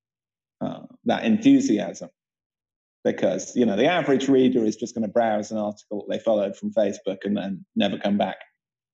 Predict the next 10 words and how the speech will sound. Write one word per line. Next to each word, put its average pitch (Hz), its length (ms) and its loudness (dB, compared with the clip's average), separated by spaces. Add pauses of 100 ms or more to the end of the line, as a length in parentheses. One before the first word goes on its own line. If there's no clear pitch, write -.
(560)
Whereas 101 440 0
those 110 240 2
people 110 380 0
who 107 120 2
are 101 60 2
more 113 240 2
invested 117 600 -2
in 101 280 -6 (420)
the 113 80 -2
discourse, 101 720 -4